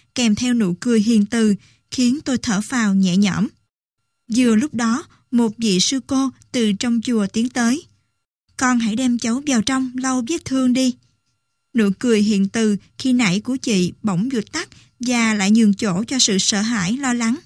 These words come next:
"A Di Đà Phật, con chào thầy." Tôi chắp tay cúi đầu lễ phép chào sư cô đang bước tới. Sư cô khẽ gật đầu đáp lại và ân cần hỏi, "Mô Phật, con có sao không?"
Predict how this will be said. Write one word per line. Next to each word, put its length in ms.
"A 160
Di 180
Đà 180
Phật, 240
con 180
chào 220
thầy." 300
Tôi 140
chắp 240
tay 280
cúi 220
đầu 260
lễ 140
phép 340
chào 260
sư 260
cô 220
đang 240
bước 200
tới. 280
Sư 260
cô 300
khẽ 260
gật 180
đầu 240
đáp 200
lại 400
và 140
ân 220
cần 200
hỏi, 340
"Mô 260
Phật, 280
con 180
có 120
sao 280
không?" 260